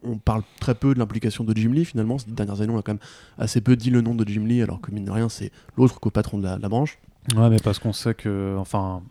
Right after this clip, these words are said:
Speaker 2: Dan Didio fait, fait bonne tête de Turc, quoi.
Speaker 1: Ouais, bah oui, exactement.
Speaker 2: Si, parce que
Speaker 1: Et,
Speaker 2: tu
Speaker 1: et,
Speaker 2: permets
Speaker 1: et Jones, c'est
Speaker 2: l'expression.
Speaker 1: un peu l'architecte qu'on, qu'on met en rustine quand il faut relever Superman, quand il faut faire l'événement qui va un peu réinventer la roue, et cetera. Alors que lui, au final, tu vois, il a pas de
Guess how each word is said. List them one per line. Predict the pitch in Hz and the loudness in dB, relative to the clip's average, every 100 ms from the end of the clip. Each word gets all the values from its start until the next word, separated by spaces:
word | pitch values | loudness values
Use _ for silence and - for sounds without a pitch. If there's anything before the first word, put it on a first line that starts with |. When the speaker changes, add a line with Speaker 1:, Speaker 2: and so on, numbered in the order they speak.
| - | -14
Speaker 2:
Dan | 117 101 101 | -6 -2 0
Didio | 104 104 117 | 0 0 -2
fait, | - 104 | -2 -6
fait | 95 - 101 | -6 -8 -6
bonne | 98 101 | -4 -6
tête | 95 101 | -4 -8
de | 98 107 | -6 -8
Turc, | - 95 - | -6 -14 -12
quoi. | - - - | -16 -16 -4
Speaker 1:
Ouais, | 135 | 0
bah | 117 | 2
oui, | 117 139 - | 2 0 -4
exactement. | 107 110 131 120 | -4 0 2 0
Speaker 2:
Si, | 123 | -2
parce | 120 - | -10 2
que | |
Speaker 1:
Et, | 113 | 4
Speaker 2:
tu | |
Speaker 1:
et, | 110 | 6
Speaker 2:
permets | 123 | 6
Speaker 1:
et | 117 | 4
Jones, | 107 | 6
c'est | |
Speaker 2:
l'expression. | 147 156 123 | 4 6 2
Speaker 1:
un | 113 | 4
peu | 135 | 4
l'architecte | 123 - 110 - 123 - | 4 0 -6 0 0 0
qu'on, | 98 104 101 | -8 -8 -8
qu'on | - | -8
met | 107 113 113 | 0 2 4
en | 110 107 | 2 -2
rustine | 101 110 - - 131 120 - - - _ _ | 0 0 -2 2 2 2 -4 -18 -20 _ _
quand | 113 - | -8 -6
il | 110 | -6
faut | - 123 | 2 4
relever | 117 110 | 4 4
Superman, | 113 101 101 107 123 127 | 0 -2 -2 0 2 0
quand | 107 117 | -4 -10
il | |
faut | - 117 | -2 0
faire | 104 110 | 0 -2
l'événement | 113 110 113 | -2 0 0
qui | 117 101 | -2 -4
va | 101 | -6
un | 104 | -4
peu | 107 | -4
réinventer | 104 101 98 107 | -6 -6 -6 -4
la | |
roue, | 107 113 | 0 -2
et | 107 | -2
cetera. | 98 104 123 - - - _ _ | -8 -8 -8 -10 -20 -20 _ _
Alors | 107 - | -12 -8
que | 107 101 - - - | -10 -10 -16 -20 -8
lui, | 120 | -4
au | 113 | -4
final, | - 120 127 | -2 0 0
tu | 113 | 0
vois, | 107 113 | 0 0
il | 104 | 0
a | 98 | -4
pas | 107 107 | -4 -4
de | 101 | -6